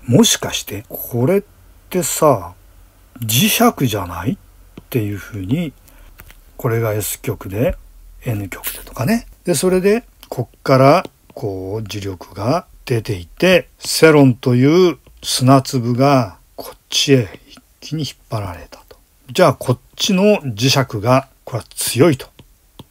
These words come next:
で、こっちが弱いという現象なわけですよね。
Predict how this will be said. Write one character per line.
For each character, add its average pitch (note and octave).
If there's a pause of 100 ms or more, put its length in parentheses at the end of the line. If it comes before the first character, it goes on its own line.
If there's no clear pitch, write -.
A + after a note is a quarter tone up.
(880)
で、 A#3
こ C#3
っ - (180)
ち -
が C#3 (120)
弱 G#2
い G3+
と - (960)
い F#3
う G#3+
現 F3+
象 E3+
な C#3+
わ B2
け B2
で -
す -
よ G2
ね。 D3